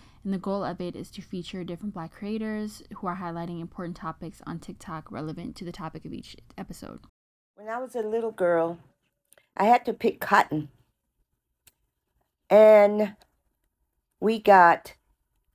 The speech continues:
Speaker 2: three dollars if we picked a hundred pounds of cotton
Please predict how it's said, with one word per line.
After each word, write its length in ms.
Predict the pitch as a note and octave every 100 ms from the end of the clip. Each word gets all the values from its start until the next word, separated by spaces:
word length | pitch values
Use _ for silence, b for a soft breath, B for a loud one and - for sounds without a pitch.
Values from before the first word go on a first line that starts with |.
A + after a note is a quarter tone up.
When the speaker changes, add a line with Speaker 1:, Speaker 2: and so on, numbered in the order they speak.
| _ _ _ _ _ -
Speaker 2:
three 260 | A3 C4
dollars 640 | A3+ G3+ F3 C#3+ D3+ - - _ _ _ _ _ _ _ _
if 200 | F#3+ G3
we 120 | G3 F#3+
picked 360 | - G3 - -
a 120 | F3+
hundred 480 | F3 F#3 F3 E3+ - _ _ _ _ _ -
pounds 400 | E3+ D3 C#3 - -
of 140 | -
cotton 440 | - E3+ - C#3